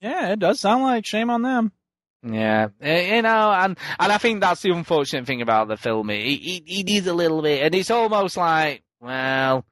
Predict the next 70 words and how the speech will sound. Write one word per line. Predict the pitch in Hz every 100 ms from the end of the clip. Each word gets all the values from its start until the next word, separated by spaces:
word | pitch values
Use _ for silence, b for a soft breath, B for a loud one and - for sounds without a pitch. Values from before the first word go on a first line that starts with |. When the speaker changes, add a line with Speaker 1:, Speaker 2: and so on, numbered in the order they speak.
| _ _ _
Speaker 2:
you | 135 127
know, | 120 120 123 120 - _ _ _ _
we've | 123 127
got | 135 123
this | 127
bit | - 131
of | 127
an | 127
idiot | 127 123 123
of | 123
a |
guy, | 117 131 123 120 120
but | 131 131
they, | 165
they, | 208
they | 196 247
don't | 269 233
really | 220
question | 196 196 175 - 156
them | 151 143 139
or | 131 127
sort | 127 139 123
of | 120
say, | 123
"Why | 120 117
do | 113
you |
feel | 117 143 135
this | 131 127
way?" | 117
or | 110
what | 107 107 107
happened | 139 113 123 117
or | 110
whatever, | 110 110 107
and | 110 110 113
maybe | 110 107
it | 107
was | 160
Speaker 1:
Well, | 151
sure, | - 240 135
and | 139
there's | 151 156
a |
question | 185 175 180
about | 160 147
how | 175
much | 170 170 - - _ 123
Speaker 2:
legal | 131 127
Speaker 1:
Uh, | 185 175 180
Speaker 2:
shit. |
Speaker 1:
as | 190 190 180
a, | 170 -
as | 208 202
a | 190
storyteller, | - 233 226 214 160 151
how | 147 175
much | 175 180 180
are |
you | 175 175
gonna | 185 165
work | 160 170 -
to | 156
make | 156
sure | - 175
that | 156
the | 143
truth | - 208 180
comes | - 131
out? | 120 110 -